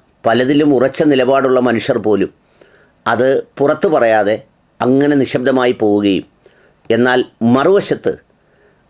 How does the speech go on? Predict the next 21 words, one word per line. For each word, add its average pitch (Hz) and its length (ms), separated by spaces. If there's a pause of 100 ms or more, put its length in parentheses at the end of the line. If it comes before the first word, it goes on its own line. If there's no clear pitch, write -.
അനീതി 147 500
ഉറക്കെ 151 340
സംസാരിക്കുന്നവരുടെ 139 840
ശബ്ദം 113 300
മാത്രം 107 380 (320)
കേൾക്കുകയും 101 600
ചെയ്യുന്നത്. 78 360 (840)
അത് 120 200
ഇന്നത്തെ 135 320
കാലത്തിൻ്റെ 123 380
ഒരു 110 140
ദുരന്തമാണ്. 104 540 (440)
എനിക്ക് 143 340
വ്യക്തിപരമായി 107 640 (720)
അതിന് 107 300 (540)
ഒരുപാട് 107 440 (200)
അനുഭവങ്ങളും 101 580 (160)
ഈ 104 140
രണ്ടായിരത്തി 104 400
ഇരുപത്തിനാലിൽ 98 520
ഉണ്ടായിട്ടുണ്ട്. 87 460